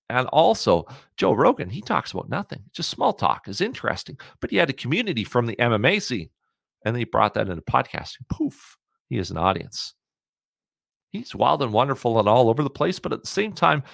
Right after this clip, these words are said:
he's focused on his niche. It works for him. There's a whole bunch of podcasts, weird and wonderful, but only about a couple hundred thousand actually make it past that six-month mark.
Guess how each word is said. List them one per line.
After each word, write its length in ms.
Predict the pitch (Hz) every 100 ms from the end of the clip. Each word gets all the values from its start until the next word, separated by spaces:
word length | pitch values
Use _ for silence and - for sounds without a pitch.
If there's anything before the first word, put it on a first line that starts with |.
| _
he's 160 | 151 131
focused 600 | 226 277 - - - - _ _ _ _ _ _ -
on 100 | 120
his 220 | 110 98
niche. 540 | 196 190 - - - - _ _ _ _ _ _ _ _ _ _ _ -
It 180 | -
works 220 | - - -
for 180 | -
him. 220 | - 139 135 _ _ _ _ _ _ _ _ _ _ _ _
There's 140 | -
a 60 | -
whole 160 | 107
bunch 200 | 110 92
of 80 | -
podcasts, 640 | - 71 - - 71 71 -
weird 200 | 107 95
and 140 | 78
wonderful, 480 | 85 92 - 71 - - _ _
but 100 | 139
only 180 | 180 359
about 180 | 294 127
a 40 |
couple 300 | - 127 -
hundred 280 | 117 127 -
thousand 380 | 107 143 139 85
actually 320 | 95 - 101
make 300 | 92 117 156
it 120 | -
past 260 | - 98 104
that 220 | 90 - - -
six-month 480 | - - - 135 -
mark. 320 | - -